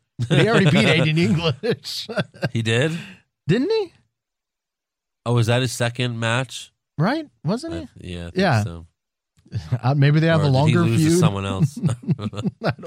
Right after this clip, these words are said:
Speaker 1: know.
Speaker 2: All right. Uh, I guess time for fan questions, right?
Speaker 1: Unless there's anything else on things we talk about.
Speaker 2: No, let's talk about fan questions.
Speaker 1: All right.
Speaker 2: Yeah. This is from Crail Johnson, who apparently is a big fan of yours.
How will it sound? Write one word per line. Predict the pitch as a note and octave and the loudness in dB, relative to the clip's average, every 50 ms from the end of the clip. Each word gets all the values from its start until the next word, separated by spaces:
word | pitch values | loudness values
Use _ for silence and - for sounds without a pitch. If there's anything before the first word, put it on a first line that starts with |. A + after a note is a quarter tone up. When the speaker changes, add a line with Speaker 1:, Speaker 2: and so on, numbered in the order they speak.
| - E3 - - - | -8 -8 -8 -6 -6
Speaker 1:
know. | - - - - E3+ - - - | -6 -6 -6 -8 -10 -8 -4 0
Speaker 2:
All | G3+ A3+ | 0 2
right. | G3 E3+ E3 D#3+ D#3+ - - - - _ _ _ _ _ - | 4 4 2 2 0 -2 -8 -12 -14 _ _ _ _ _ -12
Uh, | B2+ B2+ - | -12 -8 -4
I | - D3 D#3+ D#3+ D#3 | -2 0 0 2 0
guess | D#3+ D#3+ - | -2 -2 -2
time | - E3+ D#3+ B2+ | -2 -2 -2 -2
for | A#2 A#2 | -4 -4
fan | - D3 C#3 C#3 B2+ | -2 -2 -2 -2 -2
questions, | - A2 G#2 G#2 - - B2+ A#2+ A2+ A#2 | -4 -4 -4 -4 -4 -6 -8 -6 -4 -2
right? | A#2 B2+ C#3 - - _ _ _ _ _ _ _ - | -2 -2 -4 -6 -10 _ _ _ _ _ _ _ -4
Speaker 1:
Unless | D#3+ D3+ D#3+ F3 E3+ - | -2 0 0 0 0 0
there's | G3 D#3+ C#3 - - - | 2 0 0 0 -2 -2
anything | D3+ F3 G#3+ G3+ G#3+ G3 F#3+ | 0 0 0 0 0 0 0
else | G3+ G#3+ A2 - - | 0 -2 -2 0 2
on | C3 A#2+ G#2+ | 2 2 2
things | G#2+ - - - D3+ D3 D#3 E3 C#3+ A#2+ C#3 | 2 0 -2 0 2 4 4 4 4 4 4
we | D3+ D3 | 4 4
talk | C3+ D3 C#3+ D#3 C#3+ C#3+ | 4 2 2 2 2 2
about. | B2+ A#2 A2+ | 4 6 6
Speaker 2:
No, | G#2+ G#2 C3+ | 6 4 2
let's | C#3 C#3 - | 0 -2 -2
talk | - D#3 C#3+ C3 | -2 -2 -2 -2
about | C#3 C3+ C3 C3 A#2 | -2 -2 -2 -2 -2
fan | - C#3 C3+ C3+ B2+ | -4 -4 -4 -4 -6
questions. | - A2+ F#2 E2+ - - - E2 E2 D#2+ - - - - | -8 -10 -12 -12 -12 -14 -16 -16 -16 -18 -20 -12 -8 -6
Speaker 1:
All | D#3 | -4
right. | A3+ B3 F#3+ G3 G#3 | -4 -2 -4 -6 -6
Speaker 2:
Yeah. | - G2 F#2+ F2+ E2+ E2+ _ _ _ _ _ _ _ _ _ _ _ - | -10 -14 -14 -16 -16 -20 _ _ _ _ _ _ _ _ _ _ _ -6
This | E3 F3 D3+ | -4 -4 -2
is | - | -2
from | - G#3+ G3+ F3+ D3+ | -2 -2 -2 -2 -4
Crail | - - F#3 F#3 F#3+ F#3+ F#3 | -4 -2 0 0 0 0 0
Johnson, | D3 A#2 E3 D#3+ F3+ G3 F3+ - - D3 C#3 | 0 0 0 0 0 -2 -4 -4 -4 -2 -2
who | C#3 C#3 C#3 C3+ | -2 -2 -2 -2
apparently | B2+ A#2 B2+ C3 C#3+ E3 D#3+ C3 | -2 -2 -4 -4 -4 -4 -4 -4
is | A#2 G#2 | -6 -6
a | G#2+ | -6
big | F2+ A2+ A#2+ | -8 -8 -10
fan | A#2 - - G2+ C3+ D3 | -10 -10 -10 -8 -8 -8
of | A#2 F#2 E2+ | -10 -12 -12
yours. | E2+ D#2+ D#2 D#2 D#2 D#2 - - - _ | -14 -16 -16 -16 -16 -18 -20 -20 -20 _